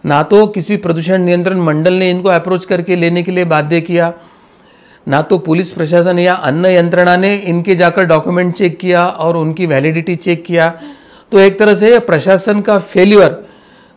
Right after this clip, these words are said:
प्रशासन का दुर्लक्ष्य, या ऐसे हो सकता है कि प्रशासन ने इसमें भ्रष्टाचार करके उसके तरफ अनदेखी किया हो और उनके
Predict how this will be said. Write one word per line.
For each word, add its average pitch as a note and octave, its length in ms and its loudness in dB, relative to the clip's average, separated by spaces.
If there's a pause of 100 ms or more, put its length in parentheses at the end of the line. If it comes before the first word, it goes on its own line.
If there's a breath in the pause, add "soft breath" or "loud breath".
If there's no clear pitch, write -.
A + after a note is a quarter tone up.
प्रशासन F#3 480 0
का G3+ 140 2
दुर्लक्ष्य, F#3 680 2 (640 soft breath)
या G3 240 2 (100)
ऐसे D#3 260 2
हो A#3 140 6
सकता F3 300 0
है E3 80 2
कि A3+ 100 -6
प्रशासन F3 600 -4
ने G3 160 -2
इसमें E3+ 280 -6
भ्रष्टाचार D#3 520 -2
करके E3 380 -2
उसके E3+ 500 -8
तरफ E3+ 240 -4
अनदेखी F3 480 -2
किया D#3+ 260 0
हो B2 340 -4 (480 loud breath)
और G#3 180 0
उनके F3 520 0